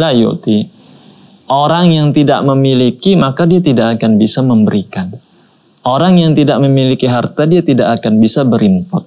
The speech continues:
Demikian pula halnya orang yang tidak berilmu, maka dia tidak akan bisa berdakwah. Ya. Maka nasihat, ya, untuk diri pribadi dan kaum muslimin, agar senantiasa kita belajar,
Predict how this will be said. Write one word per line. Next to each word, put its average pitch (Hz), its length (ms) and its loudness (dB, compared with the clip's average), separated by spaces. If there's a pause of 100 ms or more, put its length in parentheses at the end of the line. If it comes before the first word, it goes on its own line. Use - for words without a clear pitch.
(760)
Demikian 160 540 2
pula 151 220 0
halnya 131 680 0
orang 131 400 0
yang 123 160 2
tidak 113 320 0
berilmu, 113 400 0
maka 151 320 -2
dia 180 80 2
tidak 131 400 -2
akan 117 160 -2
bisa 139 240 -4
berdakwah. 110 640 -6 (1400)
Ya. 95 320 -10 (360)
Maka 196 560 -2 (800)
nasihat, 131 480 0 (880)
ya, 98 180 -18 (300)
untuk 117 400 -2 (400)
diri 120 320 0
pribadi 107 400 0
dan 107 160 0
kaum 101 240 0
muslimin, 101 560 -2 (1040)
agar 143 320 0
senantiasa 131 560 -2
kita 120 240 -2
belajar, 104 500 0